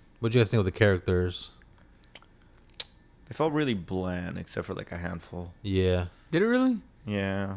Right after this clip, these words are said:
Speaker 2: they all kind of felt like
Speaker 3: Just
Speaker 2: token characters in general.
Speaker 3: Who?
Speaker 2: Yeah, just, they're just there to
Speaker 1: Like, who, who stands out? Like,
Speaker 2: Well
Speaker 1: to me, it was all, like, McGreedy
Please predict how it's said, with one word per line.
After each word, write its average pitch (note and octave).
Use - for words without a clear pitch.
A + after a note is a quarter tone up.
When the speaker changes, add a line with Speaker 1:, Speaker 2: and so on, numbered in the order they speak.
Speaker 2:
they G#2
all G#2
kind F#2+
of F#2
felt G#2
like G2+
Speaker 3:
Just G2+
Speaker 2:
token F2+
characters F2+
in F2+
general. F2+
Speaker 3:
Who? G#2+
Speaker 2:
Yeah, F#2
just, -
they're A2+
just C3
there A2
to F#2+
Speaker 1:
Like, B2+
who, D#3
who D#3+
stands A#2+
out? F#2+
Like, A2+
Speaker 2:
Well -
Speaker 1:
to C3
me, C3+
it D3
was C#3+
all, C3+
like, A#2
McGreedy G#2